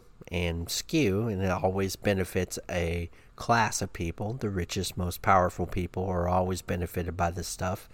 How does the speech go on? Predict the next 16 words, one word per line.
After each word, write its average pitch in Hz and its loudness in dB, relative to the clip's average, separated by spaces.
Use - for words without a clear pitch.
because 95 2
they 90 6
have 90 4
the 90 0
means, 101 4
the 95 -2
access, 92 0
the - 0
opportunity, 95 0
the 92 -2
legal, 90 0
uh, 85 -2
op-, 90 0
opportunities 90 0
to, 87 -2
uh, 85 -2